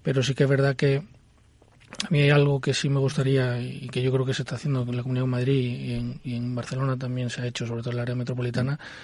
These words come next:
que es esa, esa colaboración, mm, público-privada a la hora del desarrollo de, de viviendas de alquiler.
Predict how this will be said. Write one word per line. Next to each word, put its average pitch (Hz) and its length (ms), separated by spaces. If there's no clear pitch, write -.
que - 120
es - 140
esa, 147 400
esa 147 160
colaboración, 143 640
mm, 131 880
público-privada 143 920
a - 80
la 135 80
hora 135 120
del 131 120
desarrollo 131 460
de, 127 300
de 127 240
viviendas 127 420
de 123 60
alquiler. 117 380